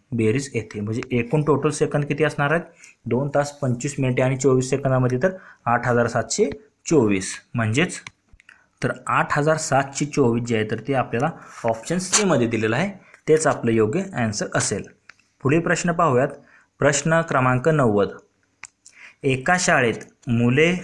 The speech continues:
व मुली यांचे संख्याचे गुणोत्तर पाचास चार आहे, तर पुढीलपैकी कोणती संख्या ही वर्ग संख्या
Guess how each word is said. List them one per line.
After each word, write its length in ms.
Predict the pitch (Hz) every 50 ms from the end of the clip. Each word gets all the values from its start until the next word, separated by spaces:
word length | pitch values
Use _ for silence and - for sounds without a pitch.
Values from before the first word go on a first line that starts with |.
| - 139
व 200 | 131 139 151 156
मुली 400 | 147 135 123 113 120 131 156 175 - - - _ _ _ _ 123
यांचे 420 | 127 123 123 120 117 - 156 160
संख्याचे 640 | 156 - 147 135 123 123 - 139 143 143 - 165 160
गुणोत्तर 460 | 143 135 127 123 117 120 - 185 165 - - - -
पाचास 480 | 131 123 120 - - 151 156 147 - 165
चार 380 | 156 - - 131 120 123 139 147 - -
आहे, 260 | 123 104 107 92 90 - - _ _ _ - - - - - - - -
तर 100 | 143 135
पुढीलपैकी 760 | 131 - 131 127 147 170 180 175 180 170 147 139 - 147 156 165 - - - _ _ _ -
कोणती 440 | 147 143 143 139 131 131 175 185 185
संख्या 340 | 185 170 147 131 - 156 147
ही 120 | 156 165
वर्ग 420 | 151 131 127 135 147 156 170 175 165
संख्या 360 | 156 160 143 127 - 165